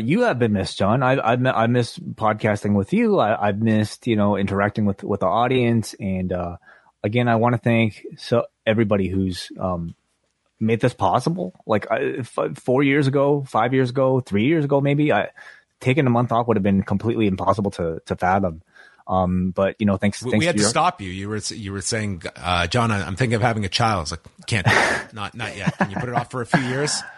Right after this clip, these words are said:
Speaker 2: "Okay, I, w-, I will." So
Speaker 1: We had
Speaker 2: yeah,
Speaker 1: to get
Speaker 2: we,
Speaker 1: enough
Speaker 2: we had
Speaker 1: of
Speaker 2: to
Speaker 1: a
Speaker 2: get to a certain
Speaker 1: roster.
Speaker 2: level, Wei. We couldn't, we, we, we couldn't lose you for, for that amount of time. But yeah, we,
Speaker 1: Yeah.
Speaker 2: uh, I, I was very lucky to have so many people to, uh, rely on. It was, it was e-, enjoyable just to chat with so many, uh, different people over this, uh,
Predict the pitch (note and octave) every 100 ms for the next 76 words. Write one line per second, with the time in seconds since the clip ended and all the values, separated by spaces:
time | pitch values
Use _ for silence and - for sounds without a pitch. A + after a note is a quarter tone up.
0 | - - A#2 - F2+ - G#2 G2+ - F#2+
1 | E2+ E2 - B2 A#2 A#2+ A#2+ C3 B2+ B2
2 | A#2+ A2+ - A#2 G#2+ G#2 G2 D#3 - E3+
3 | F#2+ D3 B2 G2 G2+ A2 A#2 C3+ C3 A#2
4 | C3+ - - G#2+ A2+ G#2 A#2 E3+ E3 D3
5 | C#3+ D#3 G#2 F#2 A2 G2 G#2+ G#2 G#2 G2+
6 | G2+ F#2 G#2 F#2 D#2+ - F#2+ C3+ A2 F2+
7 | - A#2+ A#2+ A#2+ A2 - - _ _ _
8 | C3+ D3+ D3 B2 E3+ D#3 A#2 - F#2 G2
9 | F#2 C3+ B2 A#2 - A#2+ A#2+ A#2+ A2 G2+
10 | F2+ F2+ G#2+ C3 C3+ C3 B2 G#2+ G#2 G#2
11 | A3 G3+ - - F3+ F#3 D#3 D3 G3+ F#2+
12 | E2+ - G2 - G#2 F#2 - G#2 G2+ F#2
13 | F2 - - F#2+ B2 A2+ G#2+ F2 F2+ -
14 | C#2+ - F#2+ E2+ E2+ E2+ - F2 D#2+